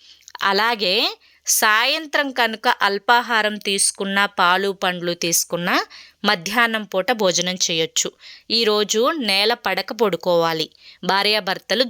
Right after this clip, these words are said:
దూరంగా ఉండాలి. ఇటువంటి నియమాలను పాటిస్తూ ఈరోజు పొట్లకాయ కానీ, ములక్కాయ కానీ, ఇంకా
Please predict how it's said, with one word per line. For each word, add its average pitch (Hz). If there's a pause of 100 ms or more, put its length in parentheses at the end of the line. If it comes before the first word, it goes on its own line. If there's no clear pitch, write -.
దూరంగా 180 (100)
ఉండాలి. 160 (520)
ఇటువంటి 233 (100)
నియమాలను 220 (120)
పాటిస్తూ 165 (560)
ఈరోజు 220 (120)
పొట్లకాయ 208 (140)
కానీ, 180 (420)
ములక్కాయ 214 (140)
కానీ, 185 (460)
ఇంకా 254